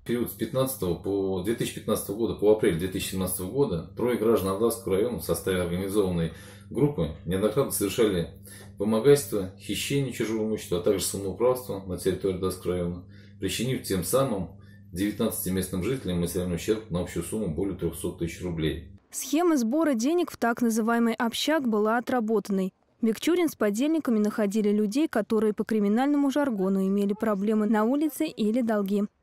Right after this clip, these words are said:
Speaker 2: Купить расположение авторитетного ордатовца можно было за сумму от десяти до сорока тысяч рублей. С тех, кто не платил добровольно, деньги вымогали под угрозой физической расправы. Для мобильного решения спорных вопросов под рукой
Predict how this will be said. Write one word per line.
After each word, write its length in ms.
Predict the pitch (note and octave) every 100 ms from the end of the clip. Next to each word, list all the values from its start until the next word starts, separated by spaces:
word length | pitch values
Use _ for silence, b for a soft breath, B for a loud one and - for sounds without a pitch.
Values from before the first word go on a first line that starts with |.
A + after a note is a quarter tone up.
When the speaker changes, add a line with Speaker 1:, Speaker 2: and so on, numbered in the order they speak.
| _
Speaker 2:
Купить 340 | A#3+ A3 F4
расположение 760 | D#4+ C4 - A#3 A#3 C#4 F4 C#4+
авторитетного 720 | G#3+ A3+ G#3+ - D#4 C#4 G#3
ордатовца 580 | G#3+ A3 C#4+ E4 C#4+ -
можно 360 | A3 A#3+ C#4 B3+
было 240 | G#3+ B3+
за 160 | A3+ A3+
сумму 300 | - C#4 C4
от 100 | A3+
десяти 440 | A3+ - A3 C#4+
до 120 | C#4+
сорока 440 | B3+ A3+ G#3+ - B3
тысяч 360 | - G#3 G#3+
рублей. 360 | A3 G3+ F#3+ F#3+ - _ -
С 100 | -
тех, 220 | A#3 G3+
кто 140 | - A3
не 140 | G#3+
платил 360 | G#3 G#3+ D4+ D4+
добровольно, 640 | A3 G#3 G3+ B3 D#4 C4
деньги 320 | G3 B3 B3+
вымогали 540 | G3+ G3+ G3 A#3 C4
под 200 | B3+ G3+
угрозой 380 | F#3 G#3 A#3+ C4
физической 580 | A3+ F#3+ F#3+ - - A3
расправы. 520 | G#3 - G#3 G3 G3 - - -
Для 140 | A#3
мобильного 440 | A3+ A3+ E4 F4 D4+
решения 440 | B3+ A#3 D#4+ E4
спорных 480 | C#4 - G#3+ A3+ A3
вопросов 520 | A3+ A3+ D4 D#4 D#4
под 200 | - A3+
рукой 400 | A3 G#3+ G#3 G3+